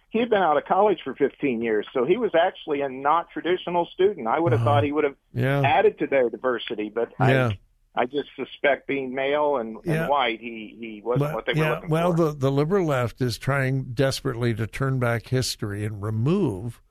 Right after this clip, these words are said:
Speaker 2: all of the progress that we have made in civil rights and equality,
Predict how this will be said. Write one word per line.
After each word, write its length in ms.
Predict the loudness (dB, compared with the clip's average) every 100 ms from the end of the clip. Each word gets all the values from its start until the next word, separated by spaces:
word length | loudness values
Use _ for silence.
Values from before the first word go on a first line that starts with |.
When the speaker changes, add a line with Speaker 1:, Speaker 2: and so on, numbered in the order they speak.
| _ _ _ _ _
Speaker 2:
all 400 | 2 4 4 2
of 160 | 0 0
the 80 | 0
progress 1000 | -2 -2 0 0 -2 -4 -6 -6 -8 -8 _
that 120 | -2 0
we 200 | 2 2
have 140 | 2
made 600 | 0 2 2 -2 -6 -16 _ _
in 200 | -2 0 0
civil 320 | 2 0 0
rights 480 | -4 -4 -6 -10 -8
and 220 | -4 -4 -2
equality, 720 | -6 -6 -4 -4 -4 -6 -6